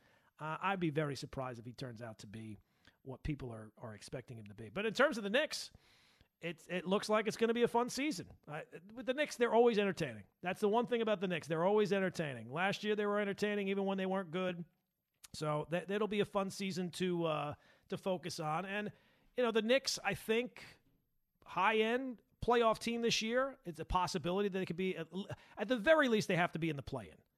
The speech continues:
And where things go from there, we shall see. They're not gonna overwhelm you with the superstar talent, but, you know, in terms of a roster, they're still pr-,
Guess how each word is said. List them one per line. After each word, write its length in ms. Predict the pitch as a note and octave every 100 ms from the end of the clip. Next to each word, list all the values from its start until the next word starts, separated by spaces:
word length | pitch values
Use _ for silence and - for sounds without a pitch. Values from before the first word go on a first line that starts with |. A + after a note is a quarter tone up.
| _ _ _ -
And 100 | D#3+
where 160 | F#3+
things 260 | G3+ G#3 F3+
go 160 | D3 F3+
from 200 | F3 D#3
there, 340 | D#3+ D#3 D3+
we 200 | D3+ D#3
shall 260 | - D3+ C3
see. 380 | - C#3 A#2+ -
They're 140 | F3
not 300 | G3+ A#3+ C4
gonna 160 | A#3+ A3 -
overwhelm 720 | G#3 A3 F3+ F3+ D#3 F#3+ F#3+
you 200 | F3+ E3+
with 240 | D#3+ D#3 -
the 60 | C#3+
superstar 640 | - A#3 G#3 F3 F3 D3
talent, 380 | - D3+ D3+ D#3+
but, 220 | F#3+ F#3 _ _ _ _ _ _
you 100 | B3
know, 180 | D4+ C#4
in 80 | B3+
terms 280 | A3 D#4+ D#4
of 60 |
a 40 | C#4+
roster, 460 | A#3 D#4 F4 G#3
they're 140 | F#3 G#3
still 300 | - D#4 F#4
pr-, 260 | - -